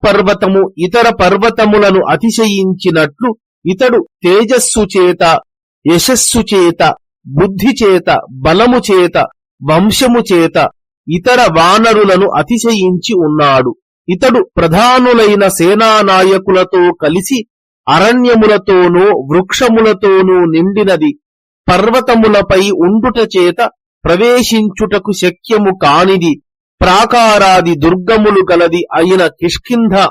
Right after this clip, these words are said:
అను గుహలో నివసించుచున్నాడు. వంద పద్మములు గల మనోహరమైన ఏ బంగారు మాలయందు దేవతల లక్ష్మి, మనుష్యుల లక్ష్మి నిక్షిప్తమై ఉన్నదో, అట్టి మాలను ధరించి ఉన్నాడు.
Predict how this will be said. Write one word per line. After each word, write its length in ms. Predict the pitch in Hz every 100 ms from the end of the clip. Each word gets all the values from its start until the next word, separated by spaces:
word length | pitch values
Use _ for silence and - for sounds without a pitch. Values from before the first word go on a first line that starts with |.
| 151
అను 380 | 180 175 127
గుహలో 520 | 135 165 165 220 208 196
నివసించుచున్నాడు. 1300 | 160 185 - 208 190 180 170 151 147 139 131 120 - _ _ _
వంద 320 | 131 170 214 208
పద్మములు 640 | 185 180 180 214 247 240 220
గల 300 | 202 180 165
మనోహరమైన 1080 | 147 165 220 254 202 220 214 190 180 180 170 -
ఏ 260 | 160 202 202 135
బంగారు 680 | 147 180 208 226 214 196 165
మాలయందు 800 | 151 180 202 185 170 160 143 - _ _ -
దేవతల 760 | 131 170 233 233 247 247 220
లక్ష్మి, 580 | 170 160 - 214 214 147 -
మనుష్యుల 720 | 139 165 208 240 - - 240 214
లక్ష్మి 560 | 160 170 - 220 170
నిక్షిప్తమై 880 | 135 170 - 131 - - 208 190 185 185
ఉన్నదో, 640 | 143 156 165 151 180 320 - _ _ _ -
అట్టి 420 | 175 - - 214 143
మాలను 600 | 143 160 208 240 233 151
ధరించి 520 | 139 160 214 220 233 175
ఉన్నాడు. 600 | 160 160 151 139 131